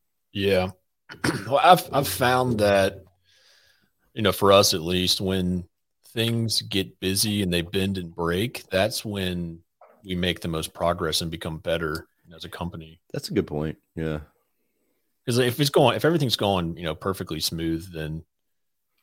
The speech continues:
Speaker 1: like,
Speaker 2: <sighs> Smooth,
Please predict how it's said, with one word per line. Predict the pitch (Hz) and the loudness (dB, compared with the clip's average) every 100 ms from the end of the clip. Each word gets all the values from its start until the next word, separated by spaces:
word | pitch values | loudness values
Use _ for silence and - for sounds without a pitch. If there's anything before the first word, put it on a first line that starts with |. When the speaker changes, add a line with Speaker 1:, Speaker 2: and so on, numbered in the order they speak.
| _ _ _ - - | _ _ _ -18 -2
Speaker 1:
like, | 92 85 - - _ - _ _ - - - | 0 0 -6 -20 _ -20 _ _ -16 -6 0
Speaker 2:
<sighs> | 151 135 113 95 - - - 160 - | 6 8 8 6 2 -10 -14 -14 -8
Smooth, | - 117 123 151 | -2 6 10 10